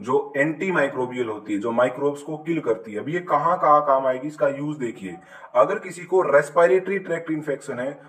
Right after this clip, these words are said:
वहां पे इसका यूज किया जाएगा, अगर किसी को यूटीआई है यानी कि यूरिनरी ट्रैक्ट इन्फेक्शन है वहां यूज किया जाएगा, आंखों में इन्फेक्शन है वहां यूज किया जाएगा, इंटेस्टाइन इन्फेक्शन है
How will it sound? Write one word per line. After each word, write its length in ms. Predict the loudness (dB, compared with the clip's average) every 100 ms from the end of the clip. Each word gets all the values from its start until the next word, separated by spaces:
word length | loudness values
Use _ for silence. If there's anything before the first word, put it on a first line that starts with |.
| -8
वहां 300 | 0 2 2
पे 120 | 2
इसका 200 | 0 2 2
यूज 280 | 2 -6
किया 180 | 0 2
जाएगा, 320 | 4 2 2 0 -2 -6 2
अगर 180 | 4 4
किसी 240 | -4 -4
को 160 | 2 2
यूटीआई 540 | 2 -6 -2 2 2
है 300 | 0 -4 0
यानी 200 | 2 2
कि 260 | -2 -8 -6
यूरिनरी 460 | -4 -4 -4 -4 -2
ट्रैक्ट 300 | 0 0 0
इन्फेक्शन 520 | -6 -8 -6 -2 -2
है 160 | -2 -8 -18 -8
वहां 440 | 0 0 4 2
यूज 240 | 2 -4 -4
किया 200 | -2 2
जाएगा, 340 | 2 4 2 0 -4 -8 2
आंखों 360 | 4 4 0 0
में 100 | -2
इन्फेक्शन 480 | -4 -4 -4 -4 -4
है 160 | -6 -8 -6
वहां 380 | -2 2 4 4
यूज 220 | 2 -2
किया 180 | 0 4
जाएगा, 460 | 4 4 2 0 -2 -14 -8
इंटेस्टाइन 640 | -4 0 0 2 0 -2 -10 -10
इन्फेक्शन 500 | 0 0 0 -2 0
है 180 | -2